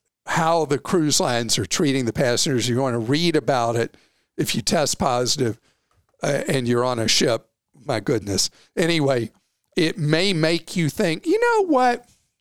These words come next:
Maybe I am a twenty-three cruise passenger instead of a twenty-two.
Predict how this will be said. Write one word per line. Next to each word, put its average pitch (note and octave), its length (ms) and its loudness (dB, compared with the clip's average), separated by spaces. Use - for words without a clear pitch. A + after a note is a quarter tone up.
Maybe F#4 360 2
I C4 140 2
am G3+ 300 2
a C#3+ 60 0
twenty-three D#3 880 0
cruise B2+ 420 0
passenger A#2+ 560 0
instead D3 320 2
of A#2 80 -2
a A#2 60 0
twenty-two. D3 840 -2